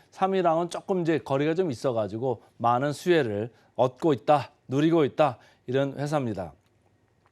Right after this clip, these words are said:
하이투자증권에서 나온 리포트죠. 지난번에도 말씀을 드렸었는데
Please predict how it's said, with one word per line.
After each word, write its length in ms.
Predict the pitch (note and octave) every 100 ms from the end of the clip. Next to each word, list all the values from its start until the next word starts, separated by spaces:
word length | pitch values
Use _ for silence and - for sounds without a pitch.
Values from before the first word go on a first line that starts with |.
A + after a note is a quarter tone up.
| - - - - -
하이투자증권에서 1000 | - G3+ G3+ G#3 G#3 G3 G3 G#3 G3 F#3
나온 340 | F#3 F#3+ E3+ D3
리포트죠. 600 | C#3+ D3 F3 E3+ D#3+ G3
지난번에도 580 | F3 F3+ F#3 F3+ F3+
말씀을 380 | F#3+ D3 D#3+ G3
드렸었는데 880 | F#3 E3+ D3 D3 C3+ C3+ F#3 C#3 G#2